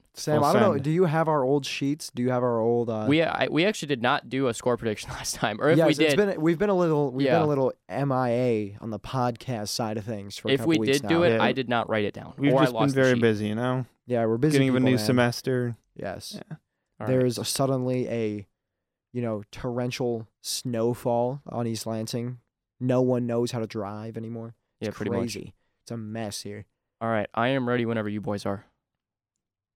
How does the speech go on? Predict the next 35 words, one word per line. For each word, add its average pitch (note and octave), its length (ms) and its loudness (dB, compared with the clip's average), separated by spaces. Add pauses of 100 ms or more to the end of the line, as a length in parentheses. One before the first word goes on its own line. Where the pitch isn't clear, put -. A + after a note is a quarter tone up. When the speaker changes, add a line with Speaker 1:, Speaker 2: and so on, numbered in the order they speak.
(160)
Speaker 2:
Joe, B2+ 240 2 (100)
wanna A#2 180 -4
go A#2 120 0
ahead? C#3+ 240 0 (140)
Speaker 1:
All G#2+ 100 -4
right, A2+ 240 0
well, E3 400 0 (420)
let's A#2+ 180 -8
write B2+ 200 -2
these C3 180 -6
down. A#2 400 -4 (920)
And, A2+ 300 -4
uh, A2 200 -2 (100)
we C3 160 2
really G3 200 4
need D3 100 0
to A#2+ 100 -4
figure B2+ 200 -4
out B2 100 -2
the - 80 -12
standings. A2 580 -4
I B2+ 80 0
don't D#3 80 0
know C#3+ 80 2
where A#2 220 2
Austin A#2 360 -4
is F2+ 140 -10
in - 80 -18
the G2 60 -10
standings, F#2+ 480 -10
but - 220 -10
we C3+ 140 0
definitely C3+ 260 2
need A#2+ 140 -6
to, G#2 160 -6